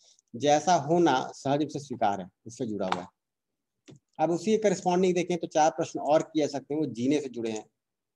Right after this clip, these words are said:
आपकी योग्यता के आधार पर। तो जैसे पूछा गया, "मैं स्वयं को निरंतर सुखी करना चाहता हूँ," तो क्या मैं स्वयं को निरंतर सुखी कर पाता हूँ?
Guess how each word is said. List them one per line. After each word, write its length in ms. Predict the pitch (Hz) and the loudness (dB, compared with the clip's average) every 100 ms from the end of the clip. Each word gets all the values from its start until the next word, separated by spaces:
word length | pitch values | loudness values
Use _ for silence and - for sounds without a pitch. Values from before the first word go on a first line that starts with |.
| _ _ 131 | _ _ -6
आपकी 240 | 131 165 | -4 -2
योग्यता 400 | 147 139 151 151 | 0 2 2 2
के 100 | 127 | 0
आधार 200 | 107 98 | -4 -8
पर। 160 | - 98 | -10 -12
तो 1040 | _ _ _ _ _ _ _ _ _ - | _ _ _ _ _ _ _ _ _ 0
जैसे 220 | 185 190 | 2 2
पूछा 300 | 190 185 180 | 0 0 2
गया, 240 | 180 180 185 | 2 4 4
"मैं 300 | 175 180 190 | 6 4 2
स्वयं 340 | - 170 165 | 0 2 2
को 100 | 170 | 2
निरंतर 280 | 175 160 160 | 2 4 2
सुखी 240 | - - | -2 -4
करना 240 | 160 131 131 | -2 0 0
चाहता 320 | 127 110 110 | -2 -2 -4
हूँ," 120 | 98 _ _ | -8 _ _
तो 60 | 135 | -14
क्या 220 | 135 160 | 0 2
मैं 160 | 165 165 | 4 0
स्वयं 220 | 165 160 | -2 -4
को 100 | 160 | -2
निरंतर 280 | 160 151 156 | -2 -2 -6
सुखी 240 | - 170 | -6 -6
कर 200 | 151 123 | 0 -2
पाता 280 | 120 147 175 | 2 0 2
हूँ? 140 | 147 | -6